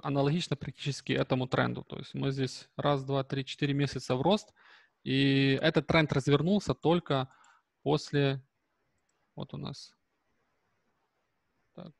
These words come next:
где он ушёл? Вот, да. После сильного импульса. То есть вот смотрим, как здесь тренд ломали. Вот этот тренд. Смотрите, здесь импульс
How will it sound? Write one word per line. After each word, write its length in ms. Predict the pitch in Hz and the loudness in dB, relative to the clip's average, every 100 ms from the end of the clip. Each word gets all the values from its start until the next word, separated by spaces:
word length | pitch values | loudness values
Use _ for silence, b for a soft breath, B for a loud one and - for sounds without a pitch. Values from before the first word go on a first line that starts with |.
| _ | _
где 160 | - 50 | -20 -16
он 180 | - 165 | -14 -14
ушёл? 560 | 156 - 170 185 185 - _ _ _ _ _ _ _ _ _ _ _ | -14 -12 -10 -8 -8 -12 _ _ _ _ _ _ _ _ _ _ _
Вот, 280 | 143 - 143 - | -12 -10 -10 -8
да. 240 | 135 135 - _ b b b b b b _ _ _ | -6 -6 -10 _ b b b b b b _ _ _
После 280 | - 175 156 | 4 4 4
сильного 400 | 143 165 156 135 | 2 4 4 4
импульса. 540 | - 156 135 135 - - | 2 0 -2 -4 -10 -10
То 100 | 135 | -10
есть 160 | 135 | -8
вот 120 | 143 | -8
смотрим, 580 | - 143 139 - 131 123 - | -6 -2 -2 -2 -6 -8 -14
как 220 | - 139 131 | -10 -8 -6
здесь 220 | 123 - | -6 -2
тренд 280 | 160 170 156 | -2 0 0
ломали. 540 | 135 139 131 127 127 - _ _ _ _ _ _ _ _ - | 0 0 0 -2 -8 -14 _ _ _ _ _ _ _ _ -14
Вот 160 | 143 | -8
этот 220 | - 127 | -6 -6
тренд. 320 | - 151 165 - - _ | -2 0 0 -6 -18 _
Смотрите, 320 | - 131 127 131 - | -8 -4 -4 -6 -8
здесь 340 | 131 147 - b b _ | -2 -2 -4 b b _
импульс 500 | 165 165 - 139 - | -2 0 0 -4 -6